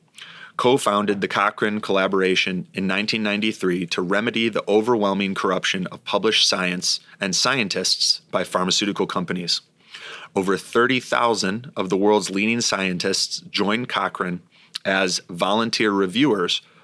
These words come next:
hoping to restore independence and integrity to published science. Gotsch was responsible, Gotsch, Gotsch. Gotsch was responsible for making Cochrane the world's leading independent research institute.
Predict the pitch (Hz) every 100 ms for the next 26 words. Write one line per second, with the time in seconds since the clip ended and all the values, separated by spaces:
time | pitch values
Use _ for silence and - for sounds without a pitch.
0 | - 117 123 139 127 101 98 - 101 98
1 | 92 107 101 87 82 104 113 135 - -
2 | - 107 107 107 101 - 113 113 92 87
3 | - _ - - - 101 - 98 98 -
4 | - 92 85 82 - - _ _ _ _
5 | _ _ _ _ - - - - - -
6 | - - - 107 120 - - 104 90 95
7 | - 95 107 - 101 104 117 - _ _
8 | _ _ _ _ _ _ _ _ _ _
9 | - - 107 - - - - 95 95 90
10 | - - - _ - - - 98 104 139
11 | - 107 98 98 - 104 101 101 104 -
12 | 101 101 - 95 - 98 - 104 98 92
13 | _ _ _ _ _ _ _ - - -
14 | 98 98 113 120 - 101 107 107 104 104
15 | 101 101 98 98 101 92 - 92 - 113
16 | - - 95 95